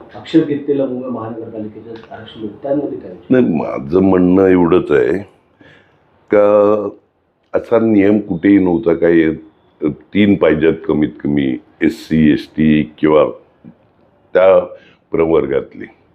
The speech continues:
Speaker 2: म्हणजे एक आहे त्याला पण अन्याय होतो ना शेवटी.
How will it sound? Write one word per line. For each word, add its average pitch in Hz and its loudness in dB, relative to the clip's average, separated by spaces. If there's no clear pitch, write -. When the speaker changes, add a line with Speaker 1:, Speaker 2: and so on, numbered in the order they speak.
Speaker 2:
म्हणजे 131 0
एक 127 0
आहे 131 0
त्याला 120 4
पण 120 0
अन्याय 107 2
होतो 90 -4
ना 101 -4
शेवटी. 82 0